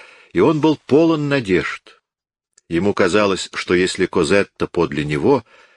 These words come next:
значит, она принадлежит ему. То был оптический обман, а ведь все знают, что это такое. Мысленно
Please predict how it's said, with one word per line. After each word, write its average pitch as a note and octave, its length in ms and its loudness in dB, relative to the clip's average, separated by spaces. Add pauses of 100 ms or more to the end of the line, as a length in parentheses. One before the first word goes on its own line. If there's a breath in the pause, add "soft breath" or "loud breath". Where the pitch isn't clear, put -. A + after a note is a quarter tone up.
значит, D#2 440 -4
она E2 400 -2
принадлежит D2 720 -6
ему. D#2 440 -6 (760)
То F3+ 160 0
был D#3+ 220 2
оптический C#3+ 760 -4
обман, D#2+ 460 -2 (580 loud breath)
а F2 100 0
ведь F#2 140 2
все F#3+ 300 0
знают, G#2+ 520 -2 (140 soft breath)
что - 340 0
это D#2+ 240 -4
такое. D2 500 -6 (920 soft breath)
Мысленно C3+ 800 0